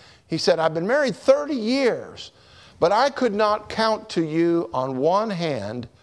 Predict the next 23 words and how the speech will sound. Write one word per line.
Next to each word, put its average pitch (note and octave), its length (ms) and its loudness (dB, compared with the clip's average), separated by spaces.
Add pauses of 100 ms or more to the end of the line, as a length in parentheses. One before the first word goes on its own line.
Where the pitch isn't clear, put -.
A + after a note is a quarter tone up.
five A3+ 580 0
meals E3+ 720 -4 (640)
that D#3 180 0
my D#3+ 160 2
wife D#3+ 340 0
has F3 140 -4
cooked." - 480 -8 (2500)
That's - 80 -12
what C4 160 2
he C4+ 80 0
said. B3+ 500 -2 (1500)
"Thirty D4+ 280 2
years C#4 320 2
we've A3+ 160 2
been G#3+ 160 0
married, A3 200 2
and G3 100 0
I A#3+ 160 2
cannot G#3 480 0
tell G#3 200 2
you E3 200 -2
five G#3+ 480 2
meals E3+ 500 -4